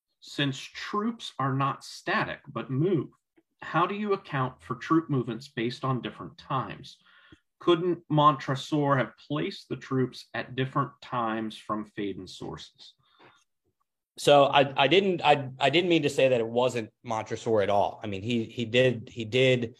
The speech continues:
Speaker 2: uh, again, the, the topographical, uh, features. But if you're looking at the, the topographical features like the, uh, the positions in front of the meeting house, that hill is behind the meeting house. It wouldn't have been in front.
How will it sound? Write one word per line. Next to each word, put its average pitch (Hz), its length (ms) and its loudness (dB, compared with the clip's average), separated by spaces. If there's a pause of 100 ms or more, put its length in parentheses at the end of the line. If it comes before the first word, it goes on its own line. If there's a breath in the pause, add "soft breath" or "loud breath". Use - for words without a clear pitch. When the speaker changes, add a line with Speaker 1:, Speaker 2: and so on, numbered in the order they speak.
(300 soft breath)
Speaker 2:
uh, 101 480 0
again, 110 300 -2
the, 101 240 -6
the 104 80 -10
topographical, 107 1040 0 (180)
uh, 98 200 -4
features. 95 380 -6
But 110 140 0
if 113 120 -6
you're 120 100 0
looking 139 400 4
at 123 340 2
the, 107 420 0 (400 soft breath)
the 113 80 -10
topographical 113 760 0
features 110 760 -6
like 110 360 -6
the, 101 500 -6
uh, 98 280 -4
the 101 120 -10
positions 113 520 -6
in 101 100 -8
front 127 380 0
of 110 120 -4
the 107 80 -4
meeting 113 300 -2
house, 92 360 -6 (280 loud breath)
that 151 180 4
hill 175 300 6
is 117 140 -2
behind 123 840 -2 (680)
the 107 120 -2
meeting 92 280 -2
house. - 460 -10 (160)
It 117 100 -2
wouldn't 127 200 2
have 120 80 0
been 123 120 2
in 113 120 -2
front. - 500 -2